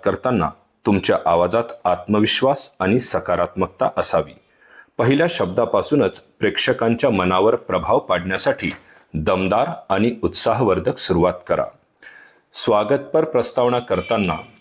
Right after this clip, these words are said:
कार्यक्रमाच्या उद्देशाची थोडक्यात ओळख करून द्या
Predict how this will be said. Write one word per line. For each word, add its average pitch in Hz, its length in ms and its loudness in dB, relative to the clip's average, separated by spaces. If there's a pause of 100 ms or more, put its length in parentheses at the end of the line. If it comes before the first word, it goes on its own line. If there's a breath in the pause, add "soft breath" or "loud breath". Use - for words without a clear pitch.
कार्यक्रमाच्या 113 840 0
उद्देशाची 98 600 -2 (100)
थोडक्यात 98 420 0 (120)
ओळख 87 220 2 (140)
करून 87 240 0
द्या 80 160 -4